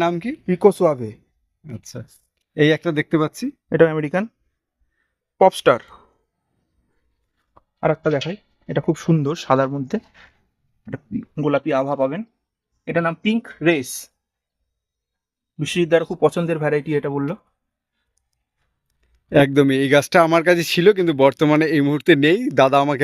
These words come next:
Speaker 1: একটা কিন্তু এই গাছ উপহার দিয়েছে।
Speaker 2: আজকের ভিডিওটি শেষ করার আগে কয়েকটি কথা আমার দর্শক মণ্ডলীদের জন্য।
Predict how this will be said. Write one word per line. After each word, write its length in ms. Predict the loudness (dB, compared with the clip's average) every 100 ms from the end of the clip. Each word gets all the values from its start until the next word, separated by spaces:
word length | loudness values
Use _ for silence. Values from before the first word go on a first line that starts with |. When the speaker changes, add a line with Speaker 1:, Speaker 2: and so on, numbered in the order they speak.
| 0
Speaker 1:
একটা 140 | 0 0
কিন্তু 160 | 2 0 2
এই 60 | 2
গাছ 200 | 2 0 -2 -2
উপহার 260 | 0 -2 -2
দিয়েছে। 240 | -8 -8
Speaker 2:
আজকের 260 | -14 -12 -10 -8
ভিডিওটি 280 | -8 -8 -8
শেষ 100 | -8
করার 180 | -6 -6
আগে 100 | -6 -4
কয়েকটি 280 | -4 -4 -6
কথা 160 | -6 -8 -12 _ _ _ _ -10
আমার 180 | -4 -2
দর্শক 260 | -2 -4 -6
মণ্ডলীদের 400 | -4 -4 -6 -6
জন্য। 160 | -4 -6